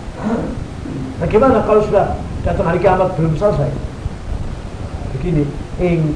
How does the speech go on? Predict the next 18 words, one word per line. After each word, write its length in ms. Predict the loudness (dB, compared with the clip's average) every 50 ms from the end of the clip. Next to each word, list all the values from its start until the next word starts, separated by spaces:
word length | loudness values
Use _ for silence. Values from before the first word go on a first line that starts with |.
| 0
kana 560 | 2 4 4 6 6 6 6 6 6 4 4
lahu 240 | 6 6 4 4 2
amalun 560 | 2 0 0 2 2 4 4 4 4 2 2
sholeh." 400 | 0 -2 -2 -4 -2 -4 -4 -4 -4 -6 -8 -8 -12 -12 -10 -10 -10 -10 -10 -10 -10 -12 -10 -4
Kalau 400 | 2 4 8 8 8 8 8 6
orang 480 | 4 6 6 6 8 8 6 6 6 4
yang 240 | 4 4 4 4 4
mempunyai 400 | 2 2 0 2 2 2 2 4
kezaliman 560 | 2 2 6 6 6 6 6 6 2 2 2
tadi 240 | 4 4 4 4 4 2
mempunyai 320 | 0 0 0 0 0 0 2
amal 160 | 2 2 2 2 2
soleh, 400 | 2 2 4 4 4 4 2 0 -4 -6 -6 -6 -6 -6 -6 -10 -8
sampai 480 | 0 2 4 6 8 6 6 6 4 0 0
mati, 640 | 2 2 4 4 4 4 2 0 0 0 0 -2 -2 -2 -2
masuk 240 | 0 0 0 2 2
hari 240 | 2 2 2 2
kiamat, 560 | 2 2 2 4 4 4 4 4 4 2 0